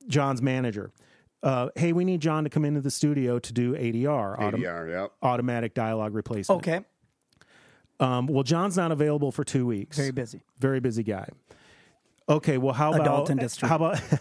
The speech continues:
Speaker 1: <laughs> how about this, this amount of, or this date?" "Okay, great." So John comes in, in the old days, and they had a piece of magnetic audio track in a loop.
Speaker 3: Oh, looping.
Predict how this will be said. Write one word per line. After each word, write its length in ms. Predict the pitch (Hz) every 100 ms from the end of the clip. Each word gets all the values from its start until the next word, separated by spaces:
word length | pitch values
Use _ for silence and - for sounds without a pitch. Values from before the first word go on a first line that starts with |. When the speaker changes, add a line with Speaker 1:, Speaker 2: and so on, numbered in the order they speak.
| - 175
Speaker 1:
<laughs> 420 | - - - - 165
how 100 | 175
about 260 | 180 160
this, 240 | 165 151 180
this 300 | 143 151 170
amount 220 | 147 131
of, 180 | 123 202
or 160 | 139
this 180 | 127 123
date?" 260 | - 98 - _ 131
"Okay, 200 | 135 139
great." 340 | 123 110 92 _
So 180 | - 147
John 360 | 117 147 196 196
comes 280 | 151 117
in, 300 | 110 107 107 - - - - -
in 120 | 127
the 120 | 127
old 220 | 165 190
days, 340 | 135 120 117 123
and 200 | 127 127
they 100 | 123
had 320 | 131 131 127 -
a 80 | 123
piece 320 | 165 147 147
of 120 | 117
magnetic 760 | 123 113 120 135 143 143 - - _ _ _ _ 127
audio 420 | 143 143 120 110
track 600 | - 113 101 113 - - _ _ _ _
in 120 | 135 120
a 60 |
loop. 380 | 107 113 - - -
Speaker 3:
Oh, 60 | 254
looping. 640 | 143 160 143 123 139 254